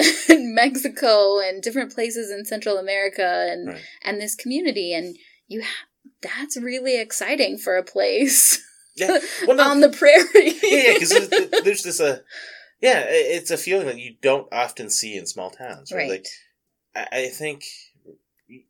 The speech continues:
Speaker 2: like, I, I, I actually do think Wilmer there is kind of, in some ways, more cosmopolitan than even the Twin
Speaker 1: Mm-hmm.
Speaker 2: Cities.
Speaker 1: Sure.
Speaker 2: Right? Because there's actually better representation of a broad
Speaker 1: <laughs>
Speaker 2: range of cultures.
Speaker 1: Sure.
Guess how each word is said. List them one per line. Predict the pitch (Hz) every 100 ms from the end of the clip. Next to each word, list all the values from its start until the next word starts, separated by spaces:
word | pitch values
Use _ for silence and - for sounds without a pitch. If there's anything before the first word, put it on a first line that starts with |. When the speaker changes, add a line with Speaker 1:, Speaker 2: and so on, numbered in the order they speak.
| _ 113 -
Speaker 2:
like, | 131 131
I, | 127
I, | 85 104 139 - -
I | 123 160
actually | 170 - 139
do | 131
think | 123 104
Wilmer | 127 139 92 - _ _ _
there | - 135 -
is | 92 127 120 - - -
kind | 143
of, | 143 101 _ _ _
in | 143
some | 160 160
ways, | 143
more | 120
cosmopolitan | 117 117 117 120 - 117 98 95
than | 95
even | 107 104
the |
Twin | 220 247
Speaker 1:
Mm-hmm. | 269
Speaker 2:
Cities. | 277 - - - -
Speaker 1:
Sure. | - 440 - _
Speaker 2:
Right? | 113 110
Because | 113 135 120
there's | 127 123 131
actually | - 156 170 156 123 110 -
better | 127 127
representation | 117 117 127 113 107 - 339 480
of | 107
a | 440
broad | 359 110 110
Speaker 1:
<laughs> |
Speaker 2:
range | 381 113
of | 113
cultures. | 113 180 - 101 -
Speaker 1:
Sure. | - - 202 220 196